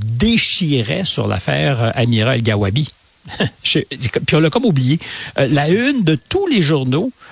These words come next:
Speaker 1: a été placardée de cette affaire pendant des jours, sinon même des semaines. Ça lâchait pas.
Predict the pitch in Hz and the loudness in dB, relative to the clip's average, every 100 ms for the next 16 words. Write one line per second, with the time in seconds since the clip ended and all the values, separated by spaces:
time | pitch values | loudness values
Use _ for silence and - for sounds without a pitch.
0 | - 143 143 165 160 151 - 110 113 151 | -4 -2 0 -2 0 -2 -2 -4 0 0
1 | 190 147 143 147 139 - 120 104 - 127 | 0 0 2 2 2 0 -2 -2 -2 -2
2 | 160 117 110 104 113 110 185 269 214 - | -2 -2 0 0 0 0 0 0 0 0
3 | 135 131 143 113 107 98 - 135 139 254 | 2 2 0 0 0 0 0 -2 -2 0
4 | 196 110 104 120 143 - 117 104 180 | 0 0 0 2 2 2 -2 0 -2